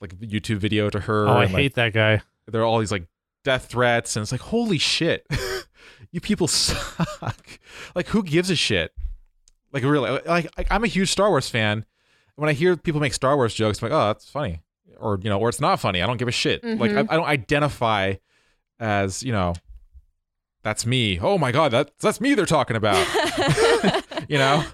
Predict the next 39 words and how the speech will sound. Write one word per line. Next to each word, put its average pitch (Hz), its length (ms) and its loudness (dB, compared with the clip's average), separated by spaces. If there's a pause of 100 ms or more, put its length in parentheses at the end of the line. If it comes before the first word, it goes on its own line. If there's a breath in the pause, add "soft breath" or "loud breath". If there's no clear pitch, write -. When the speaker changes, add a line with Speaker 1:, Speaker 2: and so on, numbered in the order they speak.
(500 loud breath)
Speaker 1:
I - 20 -8
just 113 140 -6
happen 135 260 0
to 131 80 2
like 120 180 2
Star 120 320 0
Wars. 85 380 -4 (460)
So 101 520 0 (360)
Speaker 2:
I've 147 120 -2
seen 254 200 4
multiple 170 340 4
videos 131 320 4
with 117 140 4
that 107 180 4 (140)
fucking 117 260 0
beard 107 340 2
guy. 98 280 2
He's 104 220 0
so 139 220 4
annoying. 110 480 2
Speaker 3:
Beard 220 400 -4
guy? 523 380 0 (340)
Speaker 2:
Yeah, 98 280 -2 (100)
wh-, 113 220 -8
wh-, 110 80 -10
whoever 120 400 2
the 107 80 0
guy 104 240 2
is 101 240 2
that 107 120 -8
we're 98 120 -8
Speaker 1:
Yeah, 98 400 2
Speaker 2:
showing 98 100 0
now. 104 300 2
Speaker 1:
uh, 98 40 0
whatever 98 220 0
his 95 160 -4
name 95 200 -2
is. 90 140 -4